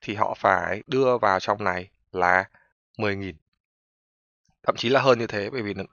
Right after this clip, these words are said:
<clears throat> nó còn cơ chế trượt giá nữa, công thức nó sẽ không đơn giản đấy đâu. Thế nhưng mà mọi người cứ nôm na là như vậy. Và khi mà trong đó thì sau khi mà họ đưa vào đây mười nghìn thì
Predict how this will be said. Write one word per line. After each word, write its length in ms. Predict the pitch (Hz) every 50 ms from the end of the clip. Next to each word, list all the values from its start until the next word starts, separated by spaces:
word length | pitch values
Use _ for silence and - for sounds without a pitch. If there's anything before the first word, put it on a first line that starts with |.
| _ _
<clears throat> 200 | - - 180 147
nó 100 | 113 107
còn 100 | 123 127
cơ 160 | - - 120
chế 200 | 113 - 107 101
trượt 220 | 98 - 143 117 -
giá 240 | - 92 90 98 110
nữa, 80 | 139 143
công 140 | - 135 117
thức 160 | - 160 -
nó 80 | - 123
sẽ 100 | - 120
không 160 | 123 123 120
đơn 120 | 113 107 107
giản 180 | 110 85 78
đấy 100 | 85 92
đâu. 100 | 110 113 - - - - - - - - -
Thế 80 | - 117
nhưng 100 | 123 127
mà 100 | 113 101
mọi 300 | 98 98 98 98 95 95
người 80 | 95 98
cứ 100 | - 110
nôm 200 | 113 120 120 117
na 140 | 113 107 107
là 80 | 98
như 120 | 92 95 98
vậy. 140 | 107 101 - _ - - - - - - _
Và 120 | - 110 107
khi 240 | - - 185 170 151
mà 120 | 139 113
trong 220 | - - 127 127
đó 160 | 120 107 104 110
thì 100 | 143 131
sau 240 | - - 147 143
khi 200 | 135 - 147 139
mà 120 | 127 113 101
họ 140 | 101 - -
đưa 160 | 123 123 113
vào 80 | 101
đây 100 | 101 107
mười 280 | 107 113 113 110 107 101
nghìn 280 | 101 104 101 95 90 92
thì 240 | - 95 92 92